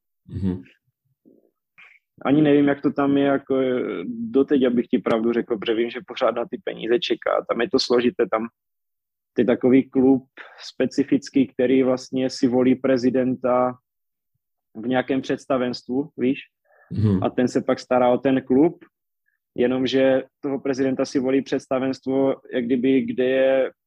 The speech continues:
Speaker 2: i ten současný ředitel té firmy, toho Romgazu. A
Speaker 1: Mhm,
Speaker 2: oni ho
Speaker 1: mhm.
Speaker 2: vyměnili, toho ředitela,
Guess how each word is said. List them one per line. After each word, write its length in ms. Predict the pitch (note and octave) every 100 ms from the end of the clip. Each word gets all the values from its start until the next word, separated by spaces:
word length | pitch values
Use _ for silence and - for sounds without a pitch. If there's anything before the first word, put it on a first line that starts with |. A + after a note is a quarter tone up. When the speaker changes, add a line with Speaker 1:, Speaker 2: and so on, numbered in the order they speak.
| _
Speaker 2:
i 80 | B2
ten 300 | - C3+ C3+
současný 1160 | - C3+ C3 - B2 - C#3 C3 C3 C3 B2+ B2+
ředitel 560 | C3+ C3+ C3+ - C3+ C3 - _
té 160 | C#3 C3 -
firmy, 300 | C3+ C3+ C3
toho 260 | C#3 C3+
Romgazu. 760 | C3+ D3 D3 D3 A#2+ A2 G#2+ G#2+
A 120 | A#2
Speaker 1:
Mhm, 80 | G2+
Speaker 2:
oni 180 | C3
ho 80 | C3+
Speaker 1:
mhm. 80 | C#3
Speaker 2:
vyměnili, 480 | C3 C3 C3 B2+ B2+
toho 180 | B2 B2
ředitela, 560 | A#2+ B2 - A#2+ A2+